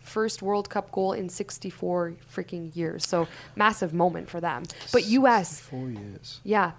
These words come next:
Speaker 2: So
Speaker 1: since nineteen fifty.
Speaker 2: I was trying to figure that out in my head. Nineteen fifty.
Speaker 1: Eight.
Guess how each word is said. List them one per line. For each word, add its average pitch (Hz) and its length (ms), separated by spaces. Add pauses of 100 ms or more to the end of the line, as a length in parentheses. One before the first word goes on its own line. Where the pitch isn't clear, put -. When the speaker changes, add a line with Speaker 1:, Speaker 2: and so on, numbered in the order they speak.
Speaker 2:
So - 200
Speaker 1:
since 226 180 (260)
nineteen 220 560
fifty. 196 880
Speaker 2:
I 190 40
was 190 120
trying 147 160
to - 60
figure 123 200
that 117 60
out 117 120
in 113 40
my 120 140
head. 110 120
Nineteen 127 300
fifty. 147 520
Speaker 1:
Eight. 143 340